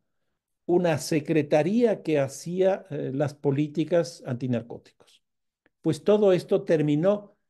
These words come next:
en una sola, en un solo ministerio, que es el Ministerio de Gobierno, y además de eso,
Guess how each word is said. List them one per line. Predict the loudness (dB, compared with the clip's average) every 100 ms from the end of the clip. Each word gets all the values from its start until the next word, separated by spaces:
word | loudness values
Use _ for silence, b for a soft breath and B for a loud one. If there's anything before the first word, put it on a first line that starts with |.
| _ -6
en | 0
una | 2 4 2
sola, | -2 -4 -2 -4 -6
en | -8
un | -6
solo | -2 0
ministerio, | 2 0 -2 0 0 0 -4
que |
es | -4
el | -2
Ministerio | -2 -4 -4 -4
de | -2
Gobierno, | -2 0 0 -2 -6 B B B B _
y | -8 0 2
además | 2 0 0 -2 -2
de | -4 -4
eso, | -6 -12